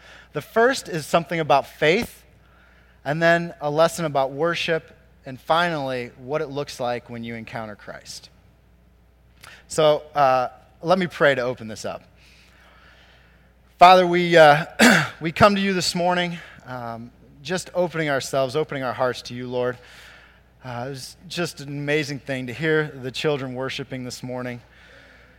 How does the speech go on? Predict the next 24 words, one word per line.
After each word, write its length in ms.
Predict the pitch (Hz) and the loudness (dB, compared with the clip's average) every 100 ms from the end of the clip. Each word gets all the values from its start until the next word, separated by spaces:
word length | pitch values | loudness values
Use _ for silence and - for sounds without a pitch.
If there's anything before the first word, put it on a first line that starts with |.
| _ _ | _ _
hearing 280 | - 175 165 | -4 -2 -2
those 160 | 151 - | -4 -4
songs 360 | 160 147 139 | 0 0 -2
and 100 | 139 | -6
those 180 | 135 113 | -6 -6
words, 580 | 117 135 135 127 - 131 | -6 -4 -4 -6 -10 -12
a-, 260 | 131 143 143 | -12 -10 -8
and 160 | 139 | -8
understanding 580 | 139 156 147 - 147 139 | -6 -6 -6 -6 -6 -6
and 80 | 127 | -8
believing 320 | 131 135 131 | -6 -6 -6
the 120 | 120 | -10
truth 360 | - 135 131 - | -10 -10 -10 -8
that, 400 | 120 120 - 120 | -6 -6 -10 -8
that 160 | 123 | -8
you 300 | 123 135 151 | -8 -12 -12
are 260 | 117 127 143 | -8 -4 -4
here, 360 | - 151 151 131 | -6 -6 -4 -6
that 240 | 117 - | -8 -12
you 260 | 131 135 - | -10 -12 -10
are 340 | 120 123 117 113 | -6 -4 -6 -8
God 240 | 123 117 113 | -6 -6 -6
with 240 | 113 104 | -12 -16
us. 360 | 98 - - - | -18 -18 -16 -18